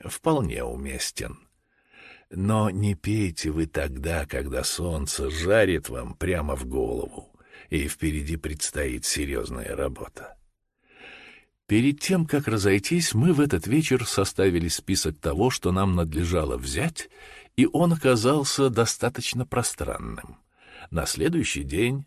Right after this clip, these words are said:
бывший пятницей, мы раздобыли все эти вещи,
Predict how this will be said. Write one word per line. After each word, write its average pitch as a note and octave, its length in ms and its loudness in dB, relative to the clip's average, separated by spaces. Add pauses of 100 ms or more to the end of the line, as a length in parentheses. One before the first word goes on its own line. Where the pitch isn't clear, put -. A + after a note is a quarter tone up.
(140)
бывший F2+ 520 -2
пятницей, A2 920 -2 (560)
мы F3+ 180 4
раздобыли D3 600 4
все A2+ 280 2
эти G#2+ 140 -2
вещи, B1 640 -4